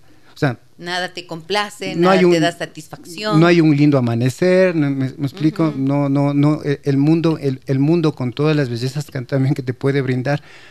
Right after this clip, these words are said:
Speaker 1: tampoco llegas a, a satisfacer, ¿no? Es como una búsqueda permanente, ¿no? Y a nivel, si ves, ahí hay un tercer campo, ¿no? Que es este campo relacional, ¿no? Este campo intermedio con el que nos con-, en, en donde empezamos a funcionar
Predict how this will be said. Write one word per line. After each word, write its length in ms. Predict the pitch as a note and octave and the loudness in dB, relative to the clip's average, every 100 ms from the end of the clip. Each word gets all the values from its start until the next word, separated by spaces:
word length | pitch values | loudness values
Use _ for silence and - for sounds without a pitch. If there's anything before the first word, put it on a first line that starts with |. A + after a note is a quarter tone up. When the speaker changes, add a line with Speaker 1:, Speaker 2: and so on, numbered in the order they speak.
| - | -12
Speaker 1:
tampoco 600 | - A#2+ A2+ E3 D#3+ B2 | -4 -4 2 2 2 -2
llegas 380 | G#2+ A2 G#2+ - | -4 -6 -6 -10
a, 20 | |
a 160 | - G#2 | -10 -10
satisfacer, 680 | - - - - - - - - | -10 -16 -18 -16 -18 -18 -20 -20
¿no? 160 | - - - - - | -18 -18 -20 -20 -20
Es 60 | - | -4
como 180 | C#3 | 2
una 140 | D3+ E3 | 2 2
búsqueda 400 | C#3+ - D3 C3 | 0 -4 -2 -2
permanente, 600 | - A2 A2+ A#2+ C3 B2+ | -4 -4 -2 0 0 -2
¿no? 200 | E2+ F#2+ - - - - - | -8 -14 -18 -20 -20 -20 -6
Y 180 | E3 F#3+ | -2 0
a 60 | |
nivel, 320 | F3+ D3 C#3 | 2 0 0
si 120 | A#2 A2+ | -4 -6
ves, 120 | A#2+ | -4
ahí 140 | C3+ | -2
hay 140 | C#3 C3+ | -2 -2
un 80 | C#3+ | -2
tercer 460 | B2 - - C#3+ - | -4 -8 -6 -8 -4
campo, 380 | C#3 D3 - | -2 -2 -4
¿no? 220 | F2+ G2 A2+ | -10 -12 -10
Que 80 | A2+ | -10
es 80 | |
este 260 | B2+ - B2+ | -10 -8 -10
campo 360 | - A#2+ A#2+ C3 | -6 -4 -4 -6
relacional, 800 | A2 F#2+ F2 - F#2 F2 F#2 - _ - - | -6 -8 -10 -12 -14 -12 -12 -14 _ -20 -20
¿no? 100 | G2+ A#2 - - | -18 -18 -18 -16
Este 220 | A2 - | -12 -10
campo 300 | A#2 B2 C3 C3 | -6 -4 -4 -6
intermedio 720 | A2 G#2+ G#2 B2 C#3 A2+ A#2 | -4 -6 -4 -4 -4 -4 -6
con 200 | G#2 G#2 | -8 -8
el 100 | G2 | -8
que 100 | G#2+ | -8
nos 220 | G#2 G2+ | -10 -10
con-, 240 | - A#2 - | -10 -10 -10
en, 300 | A2+ A#2+ - | -10 -10 -6
en 140 | B2 | -6
donde 220 | A2+ A#2 | -4 -4
empezamos 580 | G#2+ G#2+ A2+ - C3+ D3+ | -6 -10 -10 -4 -2 -2
a 80 | C3+ | -4
funcionar 580 | - C3 - D3 C3+ | -6 -6 -4 -2 -2